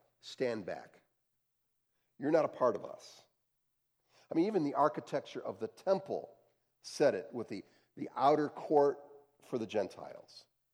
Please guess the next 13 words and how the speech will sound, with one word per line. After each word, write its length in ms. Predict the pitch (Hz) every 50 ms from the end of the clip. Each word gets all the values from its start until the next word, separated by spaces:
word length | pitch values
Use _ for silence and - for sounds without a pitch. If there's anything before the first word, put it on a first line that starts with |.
| _ _ _ _ _ _ _ _
Then 100 | 117 117
you 80 | 131 123
had 160 | 123 123 110
a, 120 | 104 92 - - - - - -
a 60 | -
court 360 | - - - 180 165 160 -
in 140 | 147 151 143
from 240 | - - 147 135 131
that 280 | 139 139 139 131 -
that 100 | - 139
was 240 | 120 127 120 101 98 - _ _ _ _ _ -
for 100 | - 135 127
women. 400 | 113 110 131 135 120 104 87